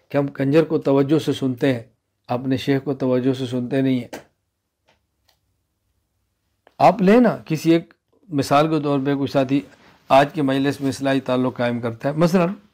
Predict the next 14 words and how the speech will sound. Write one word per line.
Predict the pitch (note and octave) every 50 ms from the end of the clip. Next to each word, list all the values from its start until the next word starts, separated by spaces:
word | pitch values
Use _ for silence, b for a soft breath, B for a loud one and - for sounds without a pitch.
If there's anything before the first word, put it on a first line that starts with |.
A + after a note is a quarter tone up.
| _ _ -
بیعت | C3 C3 C#3 C#3+ C#3+ D3+
ہوتا | C#3+ B2+ - B2+
ہے، | A#2 b b b b b b b b -
اب | D3 E3
وہ | F3+ E3+
بسم | D#3+ E3+ D#3+ - F3+
اللہ | F#3+ F#3 F3+ F3 D#3+
پڑھے۔ | F3 F3+ F#3 F3+ F3+ _ _ _ _ _ _ _ _ _ _ _
کبھی | - C3+ D3+ D#3+
میں | D#3+ D#3 D#3
نے | D#3+
بیعت | D3+ C#3 C#3 C#3+ D3 -
کی | E3+ D#3+ D3 C#3 C#3
ہے | C#3+ D3